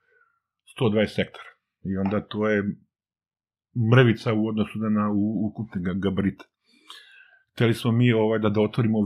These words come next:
veću površinu, ovaj, da, da, da, da može bolje da se sagleda. Ovde, znaš, mali je prostor i onda sve ti beži u ovaj, u ćošak, u ovaj ćošak, zalazi pod zemlju,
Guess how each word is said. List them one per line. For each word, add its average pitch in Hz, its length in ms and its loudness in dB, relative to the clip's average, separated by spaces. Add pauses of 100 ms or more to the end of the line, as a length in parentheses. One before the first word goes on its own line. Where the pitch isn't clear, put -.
veću 113 320 0
površinu, 120 560 -2 (520)
ovaj, 98 440 -2
da, 98 120 -4
da, 104 180 -4
da, 104 120 -2
da 120 140 0
može 123 240 0
bolje 135 260 2
da 120 100 0
se 113 120 -4
sagleda. 113 440 0
Ovde, 110 280 0 (240)
znaš, 117 300 -2
mali 123 280 2
je 107 140 2
prostor 120 360 -2
i 120 40 2
onda 117 200 2
sve 123 240 -2
ti 120 100 -2
beži 113 380 2
u 110 80 2
ovaj, 117 360 0
u 110 140 0
ćošak, - 460 -8
u 110 60 -6
ovaj 107 220 -2
ćošak, 101 440 -6
zalazi 101 500 0
pod 104 120 -4
zemlju, 107 360 0